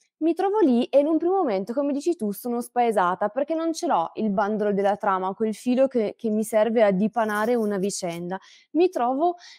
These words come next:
e, e inizio proprio a pensare di essere in un bosco, un bosco eterogeneo, circondato da alberi,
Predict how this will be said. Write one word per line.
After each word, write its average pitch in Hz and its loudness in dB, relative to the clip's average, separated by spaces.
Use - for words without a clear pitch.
e, 247 4
e - -2
inizio 311 2
proprio 339 0
a - 0
pensare 277 -2
di 240 2
essere 220 -2
in 311 -2
un 247 2
bosco, 196 -2
un 269 0
bosco 294 2
eterogeneo, 233 2
circondato 262 -2
da 214 2
alberi, 185 -4